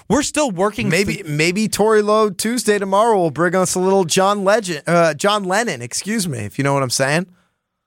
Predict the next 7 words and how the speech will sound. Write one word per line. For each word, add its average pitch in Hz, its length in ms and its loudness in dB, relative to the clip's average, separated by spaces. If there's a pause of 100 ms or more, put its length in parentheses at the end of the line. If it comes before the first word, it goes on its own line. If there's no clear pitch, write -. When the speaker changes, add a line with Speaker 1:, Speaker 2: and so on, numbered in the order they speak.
(140)
Speaker 1:
No, 143 240 2
what's 131 180 -4
that 127 180 -2
song? 135 220 0
Speaker 2:
We'll 135 100 -6
come 127 400 -2
together 208 1160 0